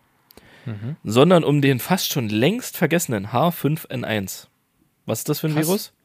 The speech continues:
Speaker 2: Was ist
Speaker 1: Ist nicht
Speaker 2: das?
Speaker 1: H-, warte, warte, warte, ist das
Speaker 2: Ja.
Speaker 1: die Vogelgrippe?
Speaker 2: So, Pierre.
Speaker 1: Ja, ne?
Speaker 2: Und die ist
Speaker 1: Aber
Speaker 2: dort
Speaker 1: ist auch
Speaker 2: ausgebrochen,
Speaker 1: Nerze.
Speaker 2: vielleicht.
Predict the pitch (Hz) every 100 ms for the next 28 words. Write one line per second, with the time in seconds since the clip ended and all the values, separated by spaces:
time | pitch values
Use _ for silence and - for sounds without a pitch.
0 | _ _ - - 120 135 - 226 - 110
1 | 123 - 139 147 151 143 139 - - 107
2 | 101 101 139 202 143 240 233 247 294 294
3 | - 147 - 107 113 120 117 101 - 98
4 | 87 90 _ _ _ _ - 110 101 113
5 | 214 - _ _ _ _ _ _ - _
6 | _ _ - 123 175 190 196 175 180 120
7 | 185 110 107 95 104 - 101 92 95 -